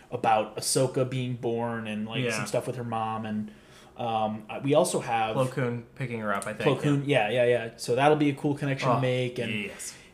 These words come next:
Speaker 1: and, um, we also have some confirmation of Qui-Gon. So Liam Neeson coming to voice Qui-Gon and his son coming to voice young Qui-Gon.
Speaker 2: Yes, because we're gonna get young Qui-Gon,
Speaker 1: Potentially
Speaker 2: which
Speaker 1: some
Speaker 2: means
Speaker 1: stuff with Dooku.
Speaker 2: Yep.
Speaker 1: Because
Speaker 2: Dooku's a
Speaker 1: Dooku,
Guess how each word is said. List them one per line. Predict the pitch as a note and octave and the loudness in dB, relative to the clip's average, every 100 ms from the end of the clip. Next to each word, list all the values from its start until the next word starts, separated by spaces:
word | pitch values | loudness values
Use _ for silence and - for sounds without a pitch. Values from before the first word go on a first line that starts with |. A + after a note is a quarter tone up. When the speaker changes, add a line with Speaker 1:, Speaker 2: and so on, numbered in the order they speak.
| - | -4
Speaker 1:
and, | D3 D3 C#3 C#3 C3 | 2 4 4 2 4
um, | B2+ B2 B2 A#2+ A#2+ A2+ | 4 4 2 0 -2 2
we | C#3 | 4
also | D3+ D#3+ | 4 4
have | E3 D3 C#3 | 6 6 4
some | - C3+ | -4 -4
confirmation | C#3+ C3+ C3 B2+ A#2 C#3 | -2 -2 -2 -4 -2 -4
of | A#2 A2+ G#2+ | -2 -4 -4
Qui-Gon. | - D3+ D3+ D#3+ E3 E3 E3 D#3+ D#3 | 0 2 4 2 2 0 0 -2 -4
So | - A#2 | -4 -2
Liam | C3+ C3+ | 0 0
Neeson | C3+ D3+ D3+ D3 | 0 0 -2 -4
coming | C#3 C#3 | -4 -2
to | C3 | 0
voice | B2 A2+ | -2 -4
Qui-Gon | - C3 C#3 D3 C#3+ C#3 | 0 2 2 0 0 -2
and | B2 | -4
his | - | -4
son | - C3 C#3+ D#3 | 0 2 2 0
coming | D3+ C#3 | -2 -4
to | |
voice | B2 A2+ | -2 -4
young | A2+ A#2+ D#3+ | -4 -2 -2
Qui-Gon. | E3+ F3 F3 F3+ F3+ | 0 0 0 -2 2
Speaker 2:
Yes, | C#3 A#2 | 2 0
because | A#2 C3 | -6 -6
we're | C3 | -2
gonna | C3 | -2
get | C3 A#2+ | 0 -2
young | B2+ B2+ D#3 | -2 -2 0
Qui-Gon, | D#3 C3+ B2+ A2+ A2+ B2 C3+ - - - | 2 2 2 0 -2 -4 -10 -20 -20 -10
Speaker 1:
Potentially | - C#3 C3+ - F3 | -6 0 0 2 2
Speaker 2:
which | B2+ | 4
Speaker 1:
some | F3 | 2
Speaker 2:
means | G3 D3+ F#3 | 2 0 0
Speaker 1:
stuff | D#3 D3+ | 0 0
with | B2+ A2+ | -2 0
Dooku. | C3 C#3 F#3+ G#3 A2+ | -2 4 4 4 2
Speaker 2:
Yep. | A#2 A#2 - | 2 2 -2
Speaker 1:
Because | - D#3 C3 - | -8 -4 -4 0
Speaker 2:
Dooku's | A#3+ - D#3+ | 0 6 8
a | |
Speaker 1:
Dooku, | D#3 F#3 | 8 8